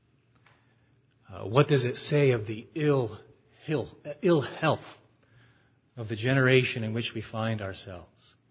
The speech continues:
Uh, friends, brothers, sisters, in the year that Michael Jackson died, I saw the Lord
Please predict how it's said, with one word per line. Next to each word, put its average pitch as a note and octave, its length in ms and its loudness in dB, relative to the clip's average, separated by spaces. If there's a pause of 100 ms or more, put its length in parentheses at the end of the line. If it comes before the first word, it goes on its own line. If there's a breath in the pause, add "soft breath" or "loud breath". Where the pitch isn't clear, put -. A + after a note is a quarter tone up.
(680)
Uh, A2 200 -10 (200)
friends, D3 600 0 (160)
brothers, B2+ 500 2
sisters, A#2+ 560 -6 (800)
in A#2+ 120 -8
the A#2+ 100 2
year B2 680 4 (180)
that C3 180 -6
Michael C3+ 380 0
Jackson A2+ 640 -4
died, G#2 420 -8 (720)
I B2 160 0
saw A2+ 440 0
the G2 80 -10
Lord F#2+ 400 -6